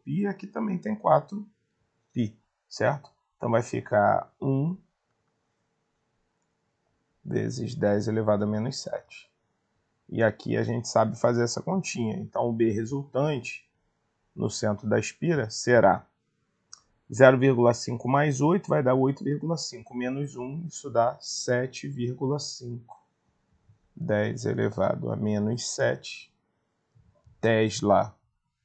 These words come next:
que é a unidade de medida de campo magnético. E o nosso gabarito, amigos, é a letra D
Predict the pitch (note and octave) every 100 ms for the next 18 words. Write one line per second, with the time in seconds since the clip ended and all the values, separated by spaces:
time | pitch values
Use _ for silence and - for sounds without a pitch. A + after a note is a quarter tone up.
0 | _ _ A2 G#2 G#2+ G#2+ G#2 F#2+ G2+ -
1 | G#2 G#2+ G#2 F#2 F#2+ G#2 A2+ A2 C#3+ _
2 | _ _ _ _ _ _ _ _ _ _
3 | _ - G2+ G#2 A2 A2 A2 A#2+ G#2 -
4 | - - - _ _ - C3+ C#3 B2 G#2
5 | G2+ - - A#2 G#2+ B2+ B2 C#3+ C#3+ -
6 | _ _ _ _ _ - G#2+ G#2+ - -
7 | A2+ A2+ A2+ G#2+ - - C3+ - G#2 G#2
8 | G#2 G#2+ -